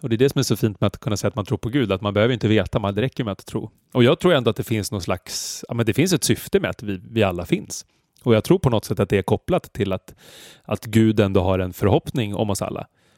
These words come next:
Jag tror inte att Gud har en plan sådär, men att Gud vill ändå att, liksom, att du och jag och alla andra ska ha, liksom, en plats och att det finns en poäng med att vi är här. Och att vi ska få, liksom, ta det här livet och få, få uppleva det och göra det så gott som möjligt. Det tror jag faktiskt, hur klyschigt det än må låta.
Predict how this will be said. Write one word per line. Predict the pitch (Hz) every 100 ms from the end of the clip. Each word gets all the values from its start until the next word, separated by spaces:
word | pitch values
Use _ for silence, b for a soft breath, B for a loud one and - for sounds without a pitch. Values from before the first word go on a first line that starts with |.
| _
Jag | 113
tror | 131
inte | 143
att | 135
Gud | 120 104
har | 101
en | 95
plan | 151 190 143
sådär, | - 95 95
men | 104
att | 101
Gud | - 127 131
vill | 110 185 143
ändå | 95 95
att, | 90
liksom, | 92 -
att | 98
du | 101
och | 95
jag | 92
och | 92
alla | 95
andra | 90 90 85
ska | - -
ha, | 92 143 139
liksom, | 101 - - - _
en | 117 95
plats | 160 - -
och |
att | 95
det | 95
finns | 98 -
en | 98
poäng | - - 127 127
med | 85
att | -
vi | 95
är | 95
här. | 135 - _ b b b b b
Och | 120
att | 107
vi | 101
ska | 110
få, | -
liksom, | 98 -
ta | 98 117
det | 135
här | 101
livet | 101 95 98
och | 104
få, | - 95
få | 143
uppleva | 113 110 156 233
det | 117
och | - 117
göra | 104 98
det | 98
så | -
gott | 107 98
som | -
möjligt. | 98 120 160
Det | -
tror | 170 208
jag | -
faktiskt, | 107 - -
hur | 104 98
klyschigt | - 135 - 120 -
det |
än | 101
må | 101
låta. | 101 98 - -